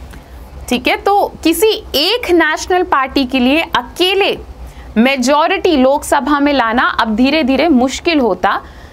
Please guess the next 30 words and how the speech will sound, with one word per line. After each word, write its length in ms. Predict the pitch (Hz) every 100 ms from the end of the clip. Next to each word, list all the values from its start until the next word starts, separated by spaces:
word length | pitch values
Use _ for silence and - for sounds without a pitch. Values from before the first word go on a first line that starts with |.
| - -
जा 240 | 277 359
रहा 240 | 339 254 180
है। 160 | 180 - - - - - - - -
तो 60 |
हम 200 | 320 349
लोग 260 | 370 466 427
देखते 300 | 370 339 320
हैं 120 | 392
कि 80 | 427
अब 300 | - 415 269
देखो, 220 | 359 381
अगर 280 | 427 415 403 -
एक 240 | 254 370 - -
political 500 | 294 285 269 285 294
party 420 | 247 214 208 220
के 120 | 220
लिए 200 | 208 247 - - - -
अकेले 520 | 240 - 349 359 370 - - - - - -
कोई 120 | 359
competition 760 | 359 294 311 359 349 370 370
जीतना 360 | 285 311 311 330
मुश्किल 420 | 277 294 - 349
हो 120 | 311
रहा 100 | 285
है, 60 | 311
तो 120 | 339
ऐसे 320 | 285 269 349
में 160 | 349 359
क्या 200 | 349 285
होगा? 400 | 320 269 196